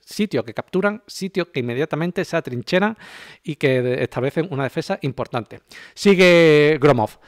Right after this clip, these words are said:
"Desafortunadamente no nos dieron fotos hermosas". Lo-, su fuente, eh, la línea del frente, no le están dando fotos a los corresponsales,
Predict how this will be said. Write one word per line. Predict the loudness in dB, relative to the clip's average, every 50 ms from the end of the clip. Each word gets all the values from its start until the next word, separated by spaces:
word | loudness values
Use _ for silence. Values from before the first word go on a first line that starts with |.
| -20 -20 -20 _
"Desafortunadamente | -2 -2 -2 0 -2 -4 -4 -4 -6 -4 -4 -4 0 0 2 2 2 0 -2 -2 -4 -4 -4
no | -4 -6 -4 -2 -2 -2 -2 -4 -8 -10
nos | -8 -6 -6 -2
dieron | -2 -2 0 0 -2 -4 -8
fotos | -8 -6 -4 -4 -4 -4 -6 -6
hermosas". | -6 -6 -4 -6 -6 -6 -10 -16 _ _ _
Lo-, | -8 -8 -8
su | -8 -6 -2 -2 0 0 0 -2 -4 -6 -6 -8 -10 -12 -14 -16 _ _ _ _ _ _ _ _ _ _ _ -20 -16 _ -14
fuente, | -10 -4 -2 -2 -2 -2 -4 -8 -10 -10 _ -8
eh, | -8 -6 -4 -4
la | -4 -4
línea | -4 -4 -4 -4 -4 -2 -2
del | -4 -4
frente, | -4 -4 -4 -4 -4 -4 -6 -8 -10 -14 -20 -20 _ -12
no | -8 -4 -4 -2 0
le | 0 -2
están | -2 -4 -6 -6
dando | -4 -4 -2 -4 -4
fotos | -2 0 0 0 0 -2 -6 -6 -4
a | -2 -2
los | -2 -2
corresponsales, | -4 -6 -6 -6 -6 -6 -8 -8 -4 0 0 2 2 0 -2